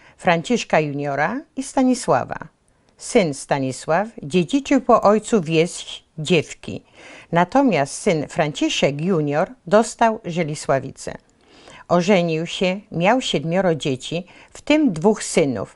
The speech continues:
Antoniego, który osiadł w Dziewkach, oraz Kazimierza, który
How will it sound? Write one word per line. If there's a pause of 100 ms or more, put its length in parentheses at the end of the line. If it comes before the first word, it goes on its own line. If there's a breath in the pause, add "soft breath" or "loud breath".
Antoniego, (400 loud breath)
który
osiadł
w
Dziewkach, (180)
oraz
Kazimierza, (400 soft breath)
który